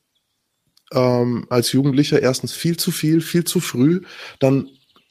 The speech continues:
und dann kamen aber schon die Probleme, die mit der Illegalität zusammenhingen, nämlich nie gezielt die,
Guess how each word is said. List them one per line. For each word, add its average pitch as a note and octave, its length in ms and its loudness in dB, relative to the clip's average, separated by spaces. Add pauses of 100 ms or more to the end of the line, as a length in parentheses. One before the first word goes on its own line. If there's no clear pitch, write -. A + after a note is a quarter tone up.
(120)
und B2+ 160 2
dann F3+ 160 6
kamen G3 220 -4
aber F3 160 2
schon D#3+ 160 -2
die D3+ 80 0
Probleme, D3 420 0
die C#3 100 -2
mit C3+ 140 -2
der - 80 2
Illegalität C3+ 560 2
zusammenhingen, A#2 880 -2
nämlich C3+ 580 0 (1500)
nie E3+ 560 6
gezielt F3+ 580 0
die, C3+ 60 4